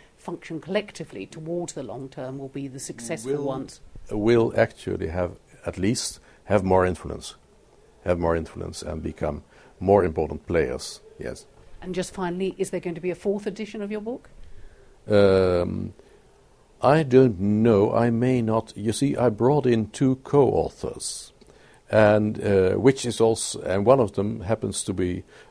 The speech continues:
Speaker 2: uh, or, or, or, eldest, or eldest son. So there will be a Hofstede involved. But I wonder, uh, you see, I was born in nineteen twenty-eight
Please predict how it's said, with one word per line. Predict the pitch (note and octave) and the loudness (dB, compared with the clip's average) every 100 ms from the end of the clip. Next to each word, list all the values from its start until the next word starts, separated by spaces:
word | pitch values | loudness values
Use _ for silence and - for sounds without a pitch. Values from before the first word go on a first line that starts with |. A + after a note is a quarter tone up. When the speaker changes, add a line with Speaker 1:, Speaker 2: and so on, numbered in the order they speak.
| _ | _
Speaker 2:
uh, | - | -6
or, | D#2+ A2 | 0 0
or, | G#2 G2+ - | 2 -2 0
or, | F#2+ | 2
eldest, | F#2 F#2 - | 2 0 -2
or | F#2 F#2 | -2 2
eldest | F#2 E2+ - | 2 2 2
son. | A2+ D2 C2+ _ _ _ _ _ | 2 2 -2 _ _ _ _ _
So | - G#2+ G2 F#2+ | -2 4 4 4
there | F#2+ | 2
will | F#2+ F#2 | 2 2
be | G2 | 2
a | |
Hofstede | E2+ G2+ - F2 D2+ | 2 0 0 -2 -2
involved. | D2+ C2+ - - - _ - - - | -6 -6 -6 -6 -8 _ -20 -20 2
But | G2+ F#2+ - - - | 6 6 4 -14 -2
I | F#2 | 2
wonder, | G2 C3 A2 D2 C#2+ - | 6 6 6 2 -2 -6
uh, | - F2 - - - | -4 -4 -4 -8 -12
you | F#2 | -12
see, | - G2+ | -4 0
I | |
was | G2+ G2+ | 2 2
born | G#2 B2+ G#2+ | 4 4 4
in | |
nineteen | G2 A2 G2 | 2 0 -2
twenty-eight | - G2+ - D#2+ D2 - | -4 -4 -4 -4 -6 -8